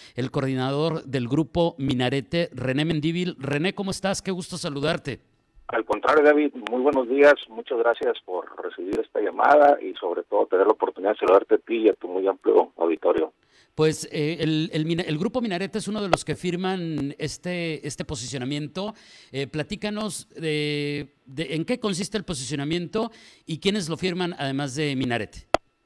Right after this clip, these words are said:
Speaker 2: Bueno, sí es importante puntualizar, es una expresión que suscriben distintos grupos de la sociedad organizada aquí en la ciudad de Tijuana, Unidos por Tijuana, Grupo veintiuno, Foro Cívico Tijuanense, la Academia de Historia,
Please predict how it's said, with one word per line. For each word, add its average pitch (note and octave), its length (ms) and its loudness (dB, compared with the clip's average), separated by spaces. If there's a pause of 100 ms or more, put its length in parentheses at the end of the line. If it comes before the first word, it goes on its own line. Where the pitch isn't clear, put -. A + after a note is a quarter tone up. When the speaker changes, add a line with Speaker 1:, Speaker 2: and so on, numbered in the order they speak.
(260)
Speaker 2:
Bueno, A#2+ 240 6 (120)
sí C#3 120 2
es C#3+ 160 6
importante B2 800 4
puntualizar, A#2 840 6
es G#2+ 220 2
una A#2+ 200 -2
expresión G#2+ 800 0
que G2 420 4
suscriben F#2+ 800 2
distintos G2 460 -2
grupos G2 340 2
de F#2+ 100 6
la E2+ 260 2 (100)
sociedad F#2 260 4
organizada F#2+ 460 4
aquí F#2+ 160 2
en G2 60 0
la F#2+ 60 8
ciudad G#2 200 4
de - 60 -18
Tijuana, C#3+ 420 4 (400)
Unidos G#2 440 -2
por - 140 -4
Tijuana, C3 560 6
Grupo G#2 380 -2
veintiuno, A#2+ 580 0 (460)
Foro G2+ 280 6
Cívico F#2+ 800 0
Tijuanense, A2+ 800 2 (180)
la F2 60 -4
Academia G2 440 0
de F2+ 40 -4
Historia, A2+ 580 6